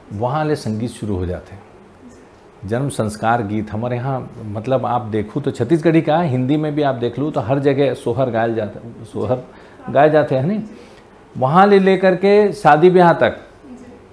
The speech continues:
विवाह संबंधी गीत, आपके हर जतका तीज त्यौहार है,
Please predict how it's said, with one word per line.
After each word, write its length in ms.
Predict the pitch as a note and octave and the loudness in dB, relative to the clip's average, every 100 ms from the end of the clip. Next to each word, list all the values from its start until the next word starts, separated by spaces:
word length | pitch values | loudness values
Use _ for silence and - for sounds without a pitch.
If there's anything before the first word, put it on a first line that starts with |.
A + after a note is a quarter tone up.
| - - - - - | -20 -20 -20 -20 -4
विवाह 340 | A#2+ C#3+ D#3+ | 0 4 4
संबंधी 500 | D#3+ D3 C#3+ C#3 B2+ | 4 2 0 0 0
गीत, 380 | B2+ B2 A2 - - - - - - - - - A2+ | 0 0 -2 -4 -14 -20 -20 -20 -20 -20 -20 -10 -4
आपके 800 | A2+ A#2+ B2 - C3 B2 A2+ - - - | 0 0 -2 2 4 4 2 -2 -8 -12
हर 440 | - G3+ A#3 A3+ - - - - - - - | 4 8 8 6 0 -12 -20 -20 -20 -20 -14
जतका 520 | C3 G#2 E3 E3 A#3 A#3+ | -8 6 6 6 4 4
तीज 340 | G#3+ G#3+ G#3+ | 4 0 2
त्यौहार 380 | D#3 A2+ A2+ G2+ | 2 4 0 0
है, 200 | F#2+ | -4